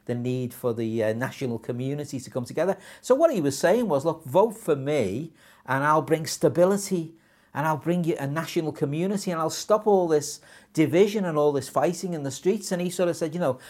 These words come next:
"And to blame for that are the Marxists, and the Marxists are controlled by Jews,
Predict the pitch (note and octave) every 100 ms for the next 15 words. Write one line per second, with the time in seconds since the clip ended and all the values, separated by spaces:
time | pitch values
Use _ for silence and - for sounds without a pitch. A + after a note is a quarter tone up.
0 | - D#3 C#3+ D#3 E3 G#3 G#3+ G3+ C3+ D3
1 | A3 F#3+ C#3 C#3 C#3 C#3 D#3 F3 F3+ -
2 | F#3 F3+ - - - A#2+ C3 B2+ D#3 F3
3 | - F3 - D#3+ E3 C#3+ D#3+ D3+ C#3+ C#3
4 | C#3 - E3 F3+ F#3 F3+